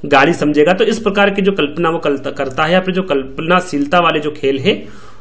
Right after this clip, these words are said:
वो, अ, सक्रिय रूप से भाग कब लेने लगता है, किस अवस्था में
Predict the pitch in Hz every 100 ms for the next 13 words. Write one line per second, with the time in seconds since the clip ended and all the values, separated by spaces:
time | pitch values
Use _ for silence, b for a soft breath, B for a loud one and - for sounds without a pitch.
0 | - 160 233 233 214 - - 170 165 165
1 | 160 - - 151 202 220 208 202 220 196
2 | 160 185 180 202 185 180 185 165 - 170
3 | 175 185 175 143 139 156 170 180 180